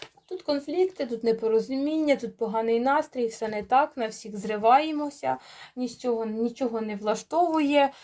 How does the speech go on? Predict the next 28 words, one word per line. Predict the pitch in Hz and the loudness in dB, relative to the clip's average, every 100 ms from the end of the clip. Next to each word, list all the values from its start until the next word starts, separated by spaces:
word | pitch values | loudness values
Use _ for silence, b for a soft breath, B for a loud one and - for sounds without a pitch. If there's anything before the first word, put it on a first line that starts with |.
| B B | B B
яка | 240 247 | -2 2
б | 247 | 0
ситуація, | - 254 240 233 226 - 220 220 214 208 208 | -2 -4 4 4 4 2 2 4 6 4 6
вирішення | 233 208 - 214 | 4 4 -8 -8
б | 190 | -8
ситуації | - 220 220 202 196 208 | -8 -4 -2 -2 -4 -8
якоїсь | 196 208 208 185 | -8 -8 -10 -10
там | 202 202 | -10 -10
не | 208 | -6
було, | 226 240 311 | -2 2 2
вас | 247 254 277 | 2 0 -2
це | - 226 | -8 -4
не | 233 214 | -4 -4
влаштовує. | 247 240 220 226 - 214 202 202 196 190 B B | -4 -4 -6 -8 -12 -6 -4 -2 -4 -4 B B
Настрій | 254 262 247 - - | 2 4 4 -2 -20
поганий, | 190 208 190 240 311 330 | -12 -12 -2 0 0 -2
такий | - 220 233 | -8 -8 -8
прям | - 214 208 | -6 -6 -4
депресивний | 233 240 254 - 202 190 185 | -4 -4 -8 -6 -2 0 2
настрій. | 185 175 - - 185 B B B | 0 -4 -10 -14 -16 B B B
Перш | 254 285 | 0 2
за | 277 | 2
все, | 277 - 330 | 0 0 -2
потрібно | 339 233 247 247 | -2 -4 -2 -4
взяти | 208 208 233 | -2 -2 -2
себе | - 214 220 | -4 -4 -4
в | |
руки. | 196 190 - - | -2 -4 -6 -12